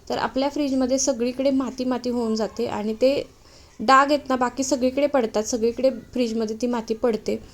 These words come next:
आणि ते डाग एकदा चिकटून बसले ना की निघत नाहीत, असं होतं. तर त्यामुळे ना फ्रीजमध्ये भाजी ठेवायच्या आधी जर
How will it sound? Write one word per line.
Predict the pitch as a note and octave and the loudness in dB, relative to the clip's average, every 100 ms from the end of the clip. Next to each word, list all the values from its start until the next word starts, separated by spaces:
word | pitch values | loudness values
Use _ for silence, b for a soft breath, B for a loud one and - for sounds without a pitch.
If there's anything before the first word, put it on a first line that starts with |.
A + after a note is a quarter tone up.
| B B B - | B B B -4
आणि | A3+ B3+ | 0 4
ते | B3+ | 4
डाग | C4 B3+ A#3+ | 4 2 2
एकदा | A3+ A#3 | -2 -2
चिकटून | C4 D4 C4 B3 | -2 -4 -2 0
बसले | A#3+ A#3+ A3 | -2 0 -2
ना | G#3+ | -2
की | A3 | 0
निघत | C4 C4 A#3+ A#3 | 0 2 2 -2
नाहीत, | F#3 D#3 - - | -4 -6 -8 -6
असं | A3+ C4+ | -2 0
होतं. | A#3+ - - - B B B - | 0 0 -6 -8 B B B -2
तर | |
त्यामुळे | C4 D4 D4 D#4+ D#4 | 2 4 4 4 2
ना | C#4+ | 0
फ्रीजमध्ये | C#4 D4 C#4+ D4 D4 | 0 0 2 0 2
भाजी | C#4 A#3 C4 | 0 0 -2
ठेवायच्या | C4+ C4 B3 A#3+ C4 | 0 0 0 -2 -2
आधी | B3 G#3+ A#3 - | -2 -2 -4 -6
जर | - C4 | 0 0